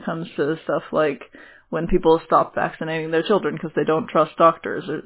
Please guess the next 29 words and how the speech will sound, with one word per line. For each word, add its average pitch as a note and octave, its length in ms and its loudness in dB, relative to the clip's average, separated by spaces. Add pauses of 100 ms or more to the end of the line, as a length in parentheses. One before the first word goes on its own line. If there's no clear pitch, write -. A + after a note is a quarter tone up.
(120)
you F#3 120 2
know, C#3+ 160 0
stuff E3+ 180 0
like E3 160 -4
that. F3 260 2
That F3 240 4
can G3 120 -4
be E3 140 -2
really D3+ 420 -6 (300)
bad G3+ 220 6
and F3 120 -4
really E3 180 -4
harmful. F#3+ 400 -2
But E3+ 240 0 (340)
I - 80 2
also A3 240 4
think G#3 180 2
it's, - 140 -4 (120)
it's E3 160 -4
important F#3+ 540 0
to E3 340 2 (500)
keep G#3 160 0
in F#3+ 80 0
mind F#3 460 0
that D#3+ 240 2 (200)
for G3+ 120 2
a G3 80 4
lot F#3+ 180 6
of G3 220 2